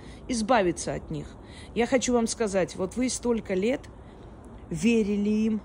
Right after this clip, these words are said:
ждали чего-то, всё время говорили: "Если вы будете выходить на улицу,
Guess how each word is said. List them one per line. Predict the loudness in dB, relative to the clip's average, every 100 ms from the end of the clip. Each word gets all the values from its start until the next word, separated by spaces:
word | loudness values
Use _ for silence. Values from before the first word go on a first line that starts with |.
| -8 -16 -8
ждали | -4 4 6 6 4
чего-то, | 2 0 2 0 -2
всё | 0 2
время | 4 2
говорили: | 4 2 2
"Если | -2 -2
вы | -2
будете | 0 -2 -2
выходить | -4 -2 -2 -4 -4
на | 0
улицу, | 2 2 2 0 -2